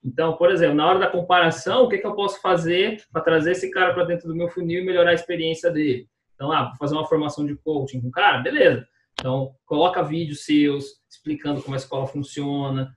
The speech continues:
como que funciona o seu método, por que que o E A D é a melhor opção, pega depoimentos de clientes, pessoas que já tão trabalhando contigo, pessoas que já tão tendo resultado. Tudo isso faz parte desse momento de escolha, né? Seria a primeira fase,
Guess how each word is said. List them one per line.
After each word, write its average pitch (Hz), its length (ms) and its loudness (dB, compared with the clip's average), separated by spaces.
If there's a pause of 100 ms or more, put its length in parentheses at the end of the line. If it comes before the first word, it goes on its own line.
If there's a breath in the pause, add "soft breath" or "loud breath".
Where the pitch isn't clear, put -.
como 156 180 -8
que - 80 -18
funciona 143 280 -4
o 135 40 -8
seu 139 200 -4
método, 139 560 -4 (200 soft breath)
por 156 100 -4
que - 120 -2
que 160 100 -4
o 156 80 6
E 151 40 2
A 151 80 0
D 143 460 0
é 143 60 -4
a 143 100 0
melhor 143 220 -2
opção, 139 760 -2 (280 loud breath)
pega 175 240 6
depoimentos 156 640 0
de 135 100 -10
clientes, 143 640 -4
pessoas 151 300 -6
que 147 100 -6
já 151 280 0
tão 143 140 -6
trabalhando 143 500 -4
contigo, 143 680 -2
pessoas 135 300 -6
que - 80 -18
já 147 100 -2
tão 151 160 -6
tendo 151 180 -4
resultado. 139 880 0 (340 loud breath)
Tudo 285 220 0
isso 311 160 0
faz 214 220 2
parte 196 480 2
desse 196 180 -12
momento 196 280 -8
de 202 80 -12
escolha, 160 680 2 (560)
né? 123 320 -2
Seria 135 280 -2
a - 40 -8
primeira 160 360 0
fase, 170 720 2